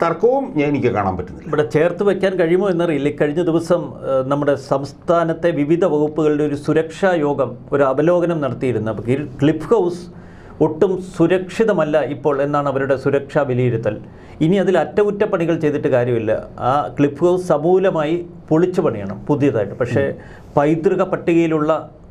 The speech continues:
Speaker 2: ഒരു കെട്ടിടമാണ് ക്ലിഫ് ഹൗസ്. അതുകൊണ്ട് എത്രമാത്രം അത് പെട്ടെന്ന് യാഥാർത്ഥ്യമാക്കാൻ കഴിയുമെന്നറിയില്ല. ഒരു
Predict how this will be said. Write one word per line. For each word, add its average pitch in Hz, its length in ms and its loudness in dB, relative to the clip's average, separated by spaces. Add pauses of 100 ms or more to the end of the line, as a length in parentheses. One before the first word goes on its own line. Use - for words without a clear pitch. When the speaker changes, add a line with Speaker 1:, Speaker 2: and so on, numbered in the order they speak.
(120)
Speaker 2:
ഒരു 147 120 0
കെട്ടിടമാണ് 139 560 0 (140)
ക്ലിഫ് 131 260 0
ഹൗസ്. 123 300 2 (580)
അതുകൊണ്ട് 147 300 2
എത്രമാത്രം 170 580 0
അത് 147 100 0 (420)
പെട്ടെന്ന് 160 440 0
യാഥാർത്ഥ്യമാക്കാൻ 143 760 0
കഴിയുമെന്നറിയില്ല. 123 720 0 (600)
ഒരു 180 100 4